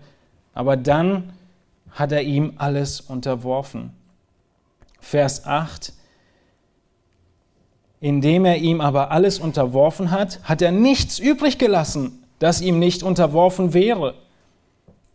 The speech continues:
Jetzt aber sehen wir noch nicht, dass ihm alles unterworfen ist. Wir sehen aber Jesus,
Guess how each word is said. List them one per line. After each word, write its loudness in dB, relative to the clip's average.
Jetzt 0
aber 2
sehen 2
wir 4
noch 2
nicht, 2
dass 2
ihm 0
alles 4
unterworfen 2
ist. -4
Wir 0
sehen 2
aber 4
Jesus, 0